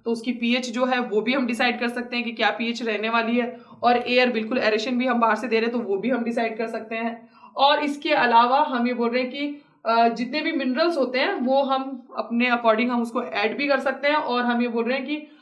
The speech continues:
उसको हम, अ, आसानी से control भी कर सकते हैं कि किस quantity में कितना देना है, वो भी चीज़ हम इसके through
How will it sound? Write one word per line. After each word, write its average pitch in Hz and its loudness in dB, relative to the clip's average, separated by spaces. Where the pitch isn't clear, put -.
उसको 269 0
हम, 294 6
अ, - 0
आसानी 233 4
से 320 0
control 262 4
भी 226 0
कर - -2
सकते 190 -8
हैं 196 -8
कि 196 -14
किस 247 -6
quantity 233 0
में 226 0
कितना 220 0
देना 202 -4
है, 269 -4
वो 233 -4
भी 220 -6
चीज़ 220 -10
हम 214 -8
इसके 214 -14
through 233 -8